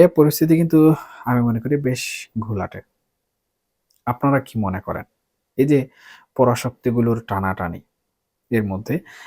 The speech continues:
আমাদের জাতীয় স্বার্থ কি কোনোভাবে অক্ষুণ্ণ থাকবে, নাকি আমরা আবারও নতুন কোনো ফাঁদে পা দিতে যাচ্ছি? আপনারা চাইলে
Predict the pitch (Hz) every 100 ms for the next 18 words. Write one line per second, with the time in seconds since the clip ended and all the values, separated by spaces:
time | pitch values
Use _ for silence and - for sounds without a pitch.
0 | - 127 160 175 160 160 - - 127 117
1 | 110 107 - 123 - 123 - 131 131 -
2 | 113 113 110 98 - 120 120 120 131 127
3 | 120 _ _ _ _ _ _ - 113 107
4 | 151 - - - - - 120 160 127 113
5 | - - 147 196 139 98 - - - 120
6 | 120 117 131 123 123 117 - 104 107 156
7 | 110 107 92 85 78 104 - - _ _
8 | _ _ _ _ _ _ _ _ _ -
9 | 113 104 92 101 87 110